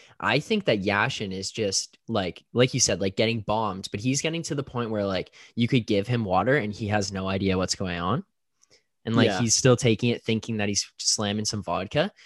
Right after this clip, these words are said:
Speaker 1: And Markov playing in Montreal, for some reason, I feel like that's just such a great spot for the Russians stand up. Like, I feel like so many Russians filter through Montreal at some point.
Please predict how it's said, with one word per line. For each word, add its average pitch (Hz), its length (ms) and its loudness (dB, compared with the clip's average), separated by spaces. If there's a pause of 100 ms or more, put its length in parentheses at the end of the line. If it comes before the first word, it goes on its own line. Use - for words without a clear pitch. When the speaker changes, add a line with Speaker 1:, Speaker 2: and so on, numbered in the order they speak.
(240)
Speaker 1:
And 123 120 -2
Markov 117 680 2
playing 120 320 0
in 123 80 -2
Montreal, 104 560 -2
for - 180 -6
some 175 260 2
reason, 110 340 -2
I 104 80 2
feel 98 180 -2
like 95 140 0
that's 92 200 -2
just - 180 -2
such - 160 -6
a 101 220 -4
great 92 320 -4
spot 92 340 -2
for 95 180 -4
the 92 120 -4
Russians 90 460 -4
stand 90 260 -6
up. 92 180 -4
Like, 95 160 -2
I 98 60 -6
feel 113 120 -4
like 113 120 0
so 95 220 0
many 101 220 -4
Russians 92 420 -6
filter 95 300 -6
through 101 200 -8
Montreal 92 460 -2
at 90 100 -6
some 95 240 -4
point. 95 340 -6